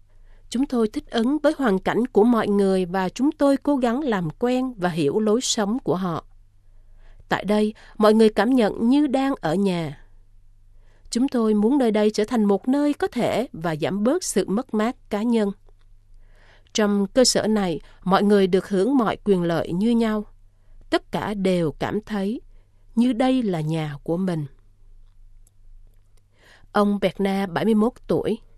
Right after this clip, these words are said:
là một trong những người hiện nay có thể làm việc được chút ít. Năm năm trước, sau một tai nạn nghiêm trọng, ông gia nhập trung tâm Thánh Bartolomeo. Mỗi ngày ông làm việc cho một tiệm tóc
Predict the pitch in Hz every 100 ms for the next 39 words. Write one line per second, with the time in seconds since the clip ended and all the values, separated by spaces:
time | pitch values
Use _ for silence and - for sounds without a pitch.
0 | - - - - 208 208 - - 302 254
1 | 196 247 202 175 185 - 214 254 262 262
2 | 339 - 208 220 233 202 175 147 170 160
3 | - 170 151 - - 262 - 269 - -
4 | - - _ - - - _ _ - -
5 | - 208 208 208 208 190 247 269 - -
6 | 294 254 175 - 269 262 190 - 202 269
7 | 262 202 160 - - - - - - 220
8 | 208 226 214 185 - - 240 220 220 214
9 | 208 - 202 220 262 - 208 - 208 202
10 | 196 190 190 185 175 - - - - -
11 | - - - - - 208 285 233 214 269
12 | 285 220 175 185 175 - - - 285 214
13 | 170 - 190 170 - 269